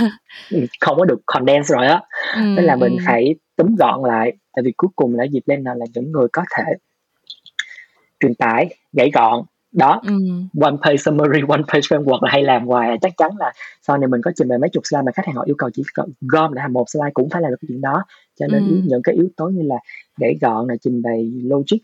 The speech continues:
Speaker 2: nè, và biết highlight những cái gì đúng với các requirement của nhà tuyển dụng đưa ra.
Speaker 1: Ừm.
Speaker 2: Ờ, personal information thì mình không nói rồi, phải đầy đủ này kia. Đó, thì tớ chỉ cần như vậy thôi.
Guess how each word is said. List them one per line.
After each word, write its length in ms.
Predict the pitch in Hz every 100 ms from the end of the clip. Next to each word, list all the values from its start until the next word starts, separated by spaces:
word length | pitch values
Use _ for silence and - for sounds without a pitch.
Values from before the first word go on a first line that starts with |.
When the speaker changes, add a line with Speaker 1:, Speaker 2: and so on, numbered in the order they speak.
| -
Speaker 2:
nè, 180 | 113 - - - _
và 140 | 139 123 120 117 127 - -
biết 120 | 170 -
highlight 340 | 151 143 139 123
những 100 | 117
cái 120 | 170
gì 160 | 151 117
đúng 280 | 160 165 269 - _ _ _ _ _ 156
với 180 | 160 175 202
các 120 | 208 156
requirement 520 | - - 147 131 117 -
của 300 | 123 131 156 -
nhà 80 | 123 -
tuyển 120 | 131
dụng 120 | 123
đưa 120 | 135 143
ra. 240 | 143 135 - _ _ _ 262
Speaker 1:
Ừm. 380 | 208 196 180 185 _ _ _ _ _ _ - - -
Speaker 2:
Ờ, 100 | 143 135 135 135 131 135 139 143 127
personal 380 | 147 143 139 123
information 580 | - 139 143 139 143 123
thì 80 | 123
mình 140 | 120
không 200 | 127 139
nói 240 | 139 135 202
rồi, 100 | 135 -
phải 80 | 135
đầy 180 | 139 120
đủ 260 | 120 117
này 140 | 160 147 _
kia. 220 | 135 135 - _ _ _ _
Đó, 160 | - 190 - -
thì 100 | - 143
tớ 80 | 190
chỉ 80 | 180
cần 180 | - 147
như 100 | 156
vậy 180 | 143 139
thôi. 200 | - 156